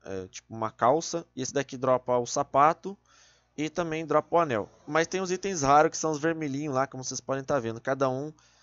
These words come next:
dropa diferente, nunca dropa, é, repetido, certo? E é aquilo, ó, tipo, massacre de Natasha, salvação de Natasha. Daí já muda pra calcanhar das sombras, cara. É meio bizarro, porque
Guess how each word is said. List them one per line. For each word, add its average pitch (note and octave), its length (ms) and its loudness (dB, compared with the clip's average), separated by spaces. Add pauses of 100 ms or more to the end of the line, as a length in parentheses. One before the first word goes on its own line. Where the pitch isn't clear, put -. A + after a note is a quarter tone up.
(140)
dropa C3 380 2
diferente, C3 600 -6
nunca C#3+ 360 -6
dropa, C3+ 480 0 (460)
é, A#2 200 -2
repetido, A2+ 680 -10
certo? - 500 -6 (580)
E D3 120 -6
é F3 80 0
aquilo, E3+ 300 0
ó, G2+ 160 0 (120)
tipo, - 220 -14
massacre C#3+ 480 0
de C#3+ 100 -8
Natasha, C#3+ 560 0
salvação C#3+ 480 -2
de C#3+ 80 -4
Natasha. B2+ 580 -2
Daí B2 140 2
já C#3 100 -2
muda C3+ 240 -4
pra C#3+ 200 -2
calcanhar C#3 580 -4
das D3+ 220 -2
sombras, G#2 480 -6
cara. G#2 280 -6 (480)
É D3 120 -6
meio F3 200 -2
bizarro, F3+ 520 2
porque C3+ 880 -4